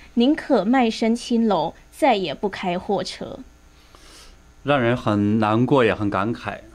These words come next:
Speaker 1: 嗯。
Speaker 2: 那么今天的节目的话，我们就是说到这儿，然后让我们祝福呢，是金德强先生是安息，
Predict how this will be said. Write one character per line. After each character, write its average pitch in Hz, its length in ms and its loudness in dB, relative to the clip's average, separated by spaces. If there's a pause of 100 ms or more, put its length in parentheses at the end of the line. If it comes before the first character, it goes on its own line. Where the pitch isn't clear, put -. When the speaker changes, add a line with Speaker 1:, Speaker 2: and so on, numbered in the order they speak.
(260)
Speaker 1:
嗯。 196 260 -4
Speaker 2:
那 160 80 2
么 156 140 4
今 175 160 0
天 180 160 2
的 156 140 4
节 110 160 -2
目 143 200 2
的 117 80 2
话， 123 200 2
我 104 120 0
们 98 220 -2
就 110 160 -2
是 104 160 -12
说 110 220 -4
到 110 180 2
这 110 240 0
儿， 98 60 -2
然 113 140 -2
后 139 140 2
让 165 140 4
我 127 80 2
们 120 220 2
祝 180 180 4
福 - 240 -4
呢， 117 220 4
是 127 280 0
金 143 140 2
德 139 80 4
强 123 240 0
先 143 180 0
生 110 220 -6
是 104 200 -6
安 123 220 -2
息， 135 360 -10